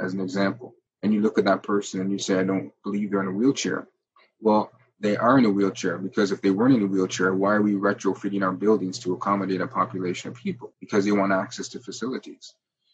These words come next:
So it's not a bad thing to recognize the difference. It's just that when you recognize it, you don't make the person feel bad because of that difference. And that's where we kind of start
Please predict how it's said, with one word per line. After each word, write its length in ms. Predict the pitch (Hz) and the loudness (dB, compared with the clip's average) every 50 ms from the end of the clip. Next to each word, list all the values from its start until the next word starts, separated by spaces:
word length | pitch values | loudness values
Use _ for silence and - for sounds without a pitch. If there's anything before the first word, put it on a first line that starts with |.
| _ _ - | _ _ -2
So 160 | - 110 104 | 2 2 2
it's 120 | 101 - | 4 4
not 120 | 139 151 151 | 4 4 4
a 40 | |
bad 260 | 127 123 127 127 123 - | 4 4 4 4 4 4
thing 140 | 123 110 | 0 0
to 80 | 95 98 | 0 0
recognize 500 | 95 98 160 - - 113 101 92 95 - | 0 0 0 2 2 2 2 2 0 -2
the 80 | - 92 | -6 -6
difference. 460 | 92 90 - - - - - - - _ _ _ | -6 -8 -8 -10 -12 -16 -16 -18 -20 _ _ _
It's 120 | - - - | -10 -2 0
just 200 | 127 120 - - | 0 0 2 2
that 240 | 120 110 104 92 - _ | 2 2 2 2 -2 _
when 140 | 104 107 107 | -4 -2 -2
you 100 | 104 101 | 0 0
recognize 580 | 104 123 139 - - 101 101 95 92 95 98 - | 2 0 0 0 -2 -2 0 0 0 0 -2 -4
it, 60 | 95 | -6
you 80 | 95 | -6
don't 160 | 95 104 104 104 | -4 -2 -2 -2
make 140 | 104 101 | -2 -2
the 80 | - - | -4 -4
person 340 | - 104 101 98 - 95 - | -2 -2 -2 -2 -4 -6 -8
feel 240 | _ - 123 135 117 | _ 0 0 0 2
bad 260 | 101 92 92 92 95 | 2 0 0 0 -2
because 360 | 98 92 - 107 104 98 95 | -6 -6 -4 -2 -2 -2 -2
of 80 | 82 - | -6 -8
that 240 | - - - - - | -8 -10 -12 -10 -10
difference. 500 | - 90 - - - - - - - - _ _ _ _ _ _ | -10 -10 -10 -10 -16 -20 -18 -20 -20 -20 _ _ _ _ _ _
And 80 | 95 101 | -4 -2
that's 220 | 117 120 - - | 0 0 0 2
where 140 | 123 113 107 | 2 2 4
we 100 | 104 101 | 2 0
kind 220 | - 101 95 92 | -2 -4 -6 -6
of 80 | 90 - | -6 -8
start 400 | - - - 101 101 95 - | -6 -4 -2 0 0 -2 -4